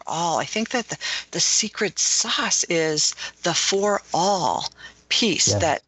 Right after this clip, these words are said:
Speaker 1: we have to begin to think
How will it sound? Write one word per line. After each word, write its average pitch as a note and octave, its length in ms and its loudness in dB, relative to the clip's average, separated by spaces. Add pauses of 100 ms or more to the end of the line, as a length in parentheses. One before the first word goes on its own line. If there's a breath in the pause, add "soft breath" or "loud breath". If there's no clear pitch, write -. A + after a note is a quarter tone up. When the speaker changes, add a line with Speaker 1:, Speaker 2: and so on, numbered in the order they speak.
(280 loud breath)
Speaker 1:
we G#3+ 380 2
have F#3 340 0
to D#3+ 100 -2
begin D3 360 -2
to D3 100 -4
think - 760 0